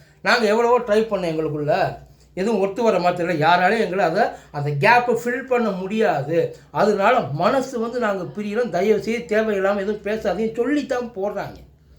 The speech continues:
இருந்தாலும் இவங்கெல்லாம் ஏதோ, அஹ், இது ஏ ஆர் ரஹ்மானை தத்தெடுத்து வளர்த்த மாதிரியே பேசிக்கிட்டு இருக்காங்க. இதுல மோனியா டேக்கு இவங்க தான் ஏஜென்ட் போல. அப்புறம் பேசுவோமா மாட்டோமா? எவ்வளோ பேருக்குடா ஏஜென்டா இருக்கு? தமிழ்நாட்டுல இருக்கிற எல்லா நடிகர் நடிகைகளுக்கும்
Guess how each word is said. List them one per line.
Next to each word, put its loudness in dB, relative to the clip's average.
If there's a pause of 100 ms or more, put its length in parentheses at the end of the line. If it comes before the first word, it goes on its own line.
(600)
இருந்தாலும் 4
இவங்கெல்லாம் -2
ஏதோ, 2 (480)
அஹ், 4
இது 6
ஏ 2
ஆர் 4
ரஹ்மானை 2
தத்தெடுத்து 2
வளர்த்த 2
மாதிரியே 6
பேசிக்கிட்டு -4
இருக்காங்க. -6 (760)
இதுல 6
மோனியா 8
டேக்கு 4
இவங்க -4
தான் 0
ஏஜென்ட் 4
போல. -4
அப்புறம் -8
பேசுவோமா 2
மாட்டோமா? -4
எவ்வளோ 4
பேருக்குடா 0
ஏஜென்டா -4
இருக்கு? -4
தமிழ்நாட்டுல 0
இருக்கிற -2
எல்லா 2
நடிகர் 0
நடிகைகளுக்கும் -4